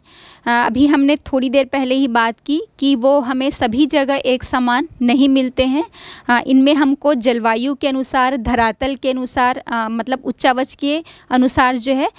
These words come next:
अलग-अलग जगह हमें इसमें भिन्नता,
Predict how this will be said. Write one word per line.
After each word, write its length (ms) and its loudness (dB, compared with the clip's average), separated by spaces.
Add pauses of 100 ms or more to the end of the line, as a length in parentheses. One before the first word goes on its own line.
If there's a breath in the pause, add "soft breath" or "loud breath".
(280 loud breath)
अलग-अलग 520 0
जगह 400 0 (160)
हमें 320 0
इसमें 340 -2
भिन्नता, 560 0